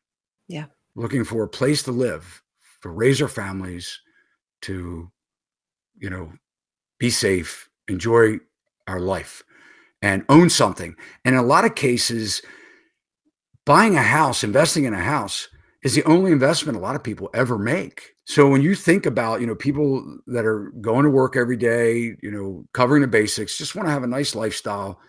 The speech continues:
Speaker 2: They don't wanna be house poor. They
Speaker 1: No.
Speaker 2: want it to be able to go on vacation, do things, have a car. So for most people, a, a home is an investment that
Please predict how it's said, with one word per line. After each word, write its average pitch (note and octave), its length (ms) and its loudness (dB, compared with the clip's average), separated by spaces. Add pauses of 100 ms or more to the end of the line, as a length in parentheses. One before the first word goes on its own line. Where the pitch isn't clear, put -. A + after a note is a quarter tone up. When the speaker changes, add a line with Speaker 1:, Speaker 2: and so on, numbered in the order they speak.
(380)
Speaker 2:
They A2+ 80 -8
don't C3+ 140 0
wanna C3 120 -2
be A#2 120 -6
house C3+ 380 -6
poor. G2 440 -10 (540)
They A#2+ 120 -2
Speaker 1:
No. B2+ 120 -2
Speaker 2:
want B2 220 -2
it G#2 60 -10 (120)
to A2+ 100 -6
be A2 200 0
able F3+ 120 4
to C3+ 60 2
go G#2+ 140 -2
on G2+ 60 -6
vacation, G2+ 460 -6
do B2+ 160 -2
things, G#2+ 380 -6
have A2+ 280 -4
a A2+ 200 -6 (200)
car. A2 460 0 (720)
So C#3+ 480 6
for C3+ 200 2
most E3 340 4
people, C3 640 2 (180)
a, G2+ 140 -6 (160)
a G#2+ 80 -6
home E3 520 2
is A2+ 180 -4
an A#2 80 -6
investment G#2+ 720 -2 (400)
that A2+ 500 0